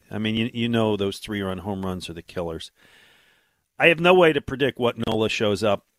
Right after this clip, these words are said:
I'm encouraged that he played much better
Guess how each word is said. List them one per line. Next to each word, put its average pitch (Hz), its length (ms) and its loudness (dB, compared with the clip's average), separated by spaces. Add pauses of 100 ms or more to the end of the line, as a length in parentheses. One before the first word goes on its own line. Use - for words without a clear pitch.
I'm 110 220 -2
encouraged 123 880 6
that 107 260 4
he 120 160 -4
played 113 400 -2
much 131 540 4
better 92 500 -2